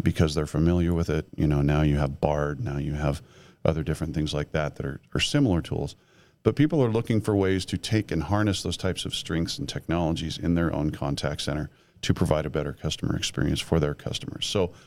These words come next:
you know, where are we today? We're on that cusp of uh, what do we do with this new technology? Where does it fit? How does it work? What can we use it for? Um, and then that's just A I in general. There have still been additional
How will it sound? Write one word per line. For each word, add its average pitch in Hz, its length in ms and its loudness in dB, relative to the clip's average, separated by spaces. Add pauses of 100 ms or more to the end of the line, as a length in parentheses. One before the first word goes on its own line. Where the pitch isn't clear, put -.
(220)
you 78 60 4
know, 80 60 6
where 107 240 2
are 113 80 2
we 104 100 -2
today? 107 460 2
We're 87 280 -2
on 107 180 0
that 104 200 -2
cusp - 400 -4
of 85 300 -2 (420)
uh, 50 180 2 (120)
what 120 260 2
do 143 60 4
we 120 120 4
do 110 160 4
with 101 100 4
this 95 160 0
new 104 100 4
technology? 92 540 0
Where 107 240 2
does 104 180 0
it - 80 -6
fit? - 340 0 (260)
How 110 180 2
does 95 200 0
it - 120 -2
work? - 320 -2 (140)
What - 200 0
can 92 140 0
we 82 100 4
use 110 300 4
it 135 100 0
for? 127 420 2 (500)
Um, 101 340 4
and 120 240 4
then 123 460 2 (520)
that's 143 300 4
just - 320 0
A 117 200 2
I 110 160 4
in 87 140 4
general. 95 580 2
There 104 180 2
have 98 120 2
still 120 300 0
been 107 300 2
additional 101 580 0